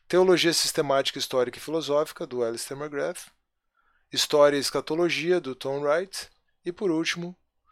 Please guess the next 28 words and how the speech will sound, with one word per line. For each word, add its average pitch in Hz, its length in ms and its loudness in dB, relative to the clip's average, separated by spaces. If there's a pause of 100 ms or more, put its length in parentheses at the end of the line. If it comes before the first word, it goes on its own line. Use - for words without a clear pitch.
Ciência, 151 540 -2
Religião 131 420 -4
e 123 60 -6
Naturalismo, 135 720 -8 (280)
de 131 200 -4
Alvin 110 520 -4 (160)
Plantinga. - 640 -12 (1040)
Espero 196 280 4
que 196 80 -12
você 196 200 -2
tenha 185 200 2
gostado 170 840 4
deste 127 540 -6
conteúdo, 147 540 -6
espero 135 320 -2
que - 60 -18
você - 140 -4
tenha 139 160 -4
gostado 127 440 -2
dessas 123 340 -8
indicações, 147 720 -2
que - 100 -4
elas 120 180 -4
possam - 360 -6
ser - 320 -8
úteis 135 580 -4
a 107 60 -2
você. 147 580 -4